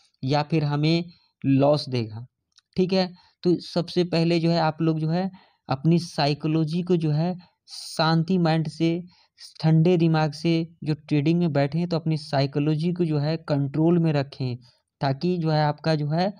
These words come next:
लॉस बिल्कुल कम हो और प्रॉफिट ज़्यादा हो। तो चलिए आठवां पॉइंट, रिस्क मैनेजमेंट आप अपने अंदर रखें। जैसे कि आपका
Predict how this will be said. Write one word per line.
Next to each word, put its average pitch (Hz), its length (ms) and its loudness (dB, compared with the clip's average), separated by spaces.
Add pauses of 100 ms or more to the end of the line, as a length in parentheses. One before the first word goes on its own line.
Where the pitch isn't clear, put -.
(340)
लॉस 143 500 2
बिल्कुल 139 340 0
कम 165 200 2
हो 170 260 0 (240)
और 139 220 -2
प्रॉफिट 147 460 -2 (260)
ज़्यादा 120 440 0
हो। 110 280 -6 (340)
तो 131 80 -6
चलिए 120 400 -2 (880)
आठवां 139 400 0
पॉइंट, 113 340 -6 (420)
रिस्क 165 480 0
मैनेजमेंट 156 640 2 (460)
आप 147 300 0
अपने 156 240 -4
अंदर 156 300 -2
रखें। 165 440 -4 (340)
जैसे 143 400 0
कि 160 200 -2
आपका 156 480 0